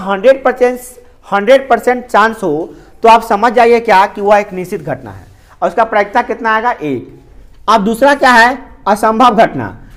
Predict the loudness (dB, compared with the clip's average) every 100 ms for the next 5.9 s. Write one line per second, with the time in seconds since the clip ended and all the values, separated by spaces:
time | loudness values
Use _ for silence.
0 | -20 -18 -2 2 4 2 -2 0 0 2
1 | 2 2 0 -2 -4 0 0 0 -4 -4
2 | -4 -4 -4 -2 0 0 2 2 2 -2
3 | 2 2 2 -4 -10 -20 -20 -14 -8 -4
4 | -2 0 0 0 0 2 0 -2 -4 0
5 | -2 -2 -6 -4 -4 -4 -10 -12 -18